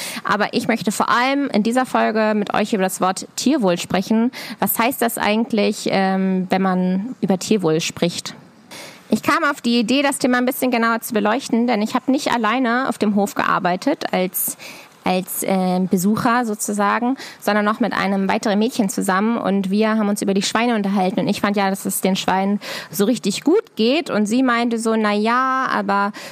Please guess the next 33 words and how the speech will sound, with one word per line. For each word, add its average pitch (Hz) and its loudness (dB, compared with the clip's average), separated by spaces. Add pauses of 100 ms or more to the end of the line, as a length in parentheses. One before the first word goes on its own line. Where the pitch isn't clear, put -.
(140)
guck - -2
mal, 214 2
die 214 0
haben 208 0
jetzt 202 -2
auch 196 0
nicht 202 0
so 269 0
viel 247 0
Platz 214 -2
und 202 0
stehen 208 0
den 202 0
ganzen 202 0
Tag 202 0
nur 202 2
im 185 0
Stall." 240 0 (420)
Und, 202 0
ähm, 190 2
genau, 180 2
da 190 0
haben 202 2
wir 196 2
uns 196 -2
so 196 0
ein 190 2
bisschen 196 0
über 185 2
das 190 -2
Thema 190 2
Tierwohl 214 2
unterhalten 185 2